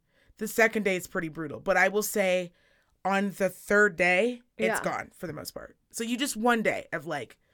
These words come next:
Speaker 2: Okay.
Speaker 1: I went to go, like, put my arm on my shirt, and I was like, "Well, can't do that." Okay.
Speaker 2: Oh.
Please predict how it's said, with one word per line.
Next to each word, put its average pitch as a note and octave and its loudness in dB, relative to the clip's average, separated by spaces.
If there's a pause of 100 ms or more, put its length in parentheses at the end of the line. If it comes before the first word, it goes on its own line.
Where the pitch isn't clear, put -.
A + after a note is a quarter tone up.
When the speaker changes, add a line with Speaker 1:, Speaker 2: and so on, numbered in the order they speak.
(220)
Speaker 2:
Okay. G#3 -10
Speaker 1:
I G3+ 6
went A3 4
to A3+ 2
go, G#3 6
like, G3 2
put - 6
my F#3 2
arm F#3 4
on F#3 -2
my E3+ -2
shirt, F3+ -2
and F3 -4
I - -6
was F3+ -8
like, E3+ -4
"Well, C4 2
can't B3+ 0
do C#4 -2
that." D4+ 6 (240)
Okay. C4+ -4
Speaker 2:
Oh. F#3 -10